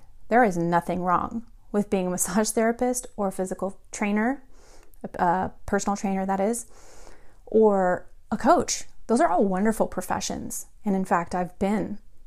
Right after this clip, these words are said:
uh, in the training field. So I have nothing bad to say about those professions, but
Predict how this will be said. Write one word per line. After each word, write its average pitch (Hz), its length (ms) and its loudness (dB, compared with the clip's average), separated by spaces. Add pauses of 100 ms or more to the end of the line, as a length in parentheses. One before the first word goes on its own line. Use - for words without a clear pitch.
(520)
uh, 165 380 6
in 180 320 0
the 175 60 2
training 175 320 -2
field. - 320 -4 (1040)
So 220 360 4 (580)
I 220 60 4
have 240 100 6
nothing 220 240 4
bad 180 220 8
to 175 80 2
say 180 220 2
about 190 220 0
those 160 120 -4
professions, 185 640 0
but 226 280 4